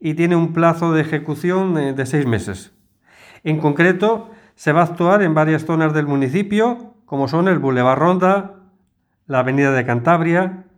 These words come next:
la Avenida de Bilbao, la calle Pando, la Avenida de Solvay, Fernando Arce, Avenida de España, Avenida de Valencia y calle Andalucía, en las que se va a proceder a la sustitución de los actuales equipos por luminarias de mayor rendimiento, por fuentes de luz de mayor eficacia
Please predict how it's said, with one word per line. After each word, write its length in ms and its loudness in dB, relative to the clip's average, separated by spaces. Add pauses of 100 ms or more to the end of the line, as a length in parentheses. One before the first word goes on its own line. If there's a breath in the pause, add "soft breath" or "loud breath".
la 120 -4
Avenida 340 0
de 60 0
Bilbao, 720 -2
la 140 -6
calle 260 -2
Pando, 560 -2 (420 loud breath)
la 100 -2
Avenida 300 2
de 120 2
Solvay, 640 -2 (100)
Fernando 440 0
Arce, 260 0
Avenida 300 0
de 100 2
España, 400 -2
Avenida 300 0
de 100 2
Valencia 460 0
y 60 -2
calle 200 0
Andalucía, 640 -2 (580 loud breath)
en 120 0
las 140 0
que 100 -4
se 120 -2
va 120 2
a 60 0
proceder 480 0
a 40 2
la 100 0
sustitución 1000 -4 (320 loud breath)
de 80 -6
los 160 -6
actuales 440 -2
equipos 500 -2
por 200 -8
luminarias 560 0
de 80 -2
mayor 300 -2
rendimiento, 720 -2 (380 loud breath)
por 140 -6
fuentes 380 0
de 80 0
luz 220 0
de 100 -2
mayor 240 0
eficacia 800 -2